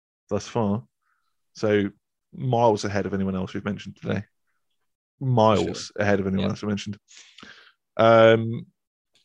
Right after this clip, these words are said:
Speaker 1: and only having a Football League trophy to his name. It's the only silverware he has with, uh, Swansea
Speaker 2: Crazy.
Speaker 1: City. Um, between, yeah, Swansea, where he was kind of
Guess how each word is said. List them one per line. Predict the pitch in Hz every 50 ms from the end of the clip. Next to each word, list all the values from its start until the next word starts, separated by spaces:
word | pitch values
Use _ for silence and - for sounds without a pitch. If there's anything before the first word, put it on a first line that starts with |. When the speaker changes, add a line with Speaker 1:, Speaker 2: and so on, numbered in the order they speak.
| _ _ _ _ _ _ _ _ -
Speaker 1:
and | 123 123 123 113 - -
only | 135 131 131 127 131 123
having | 123 127 123 135 127 123
a | 117 120
Football | - - 147 - 127 127
League | 120 127 123 - -
trophy | - - 131 123 117 - 127
to | 117 - 131
his | 117 104
name. | 139 151 147 117 101
It's | 101 -
the | 123
only | 127 123 110
silverware | - 135 131 117 120 120 120
he | 120 123 113
has | 127 143 139 110 101 - - -
with, | 110 104 101 110
uh, | 110 110 107 107
Swansea | - - 120 113 107 98
Speaker 2:
Crazy. | 110 - - 123
Speaker 1:
City. | - - 104 - - _ _ - - - - - - _ _ -
Um, | - 117 113 113 113 113 110
between, | 101 - - - 156 151 143 139 139 139 135 131 131 131 - _ -
yeah, | 123 117 110 117 107
Swansea, | - - 175 175 156 123 127 120
where | 120 117 113 110
he | 107
was | 107 104
kind | - - 110 98
of | 95 87